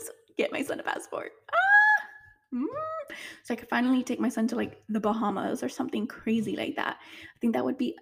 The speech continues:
amazing. Oh my God, I'm so excited, you guys. I, of course, shared my story on TikTok, on my podcast, TikTok, Instagram, and my personal. Um, my TikTok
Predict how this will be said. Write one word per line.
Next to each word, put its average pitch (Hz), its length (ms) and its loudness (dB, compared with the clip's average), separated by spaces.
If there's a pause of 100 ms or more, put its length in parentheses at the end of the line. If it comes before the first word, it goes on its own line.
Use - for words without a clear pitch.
amazing. 220 760 0 (220)
Oh 480 800 -10
my 349 100 6
God, 392 360 4
I'm 302 100 2
so 226 120 -2
excited, 208 440 -2
you 202 100 2
guys. 208 500 -2 (880)
I, 247 80 12
of 262 160 10
course, 220 440 10 (140)
shared 220 240 4
my 208 100 6
story 214 320 4
on 214 140 6
TikTok, 220 600 0
on 214 280 4
my 214 220 2
podcast, 277 720 2
TikTok, 247 580 0 (180)
Instagram, 220 640 0 (240)
and 302 460 6
my 277 140 4
personal. 220 720 0 (440)
Um, 220 440 4
my 220 560 2
TikTok - 480 0